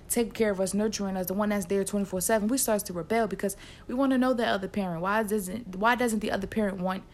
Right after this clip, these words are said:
me? Why doesn't the other parent wanna be bothered with me? Um, and it's just something that as a mother, you can't explain. You can't speak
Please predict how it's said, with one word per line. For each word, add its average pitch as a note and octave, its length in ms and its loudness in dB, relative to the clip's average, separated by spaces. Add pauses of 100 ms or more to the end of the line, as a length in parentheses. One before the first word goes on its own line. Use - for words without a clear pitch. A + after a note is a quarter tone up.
(280)
me? A3 320 6
Why G3 220 4
doesn't A3 220 0
the - 60 -4
other G3 120 -2
parent G3+ 180 -2
wanna F#3 160 -2
be F3+ 120 -4
bothered F3 340 0
with E3+ 140 -4
me? G3+ 320 0 (340)
Um, E3+ 480 2 (2250)
and G#3+ 120 6
it's A3 140 4
just A3+ 160 6
something A#3 260 4
that G3+ 140 2
as F#3+ 160 2
a F#3+ 40 0
mother, G#3 260 0
you G3+ 140 0
can't A3+ 240 0
explain. G#3 380 -2
You G3+ 80 2
can't G#3 240 0
speak A3+ 300 -4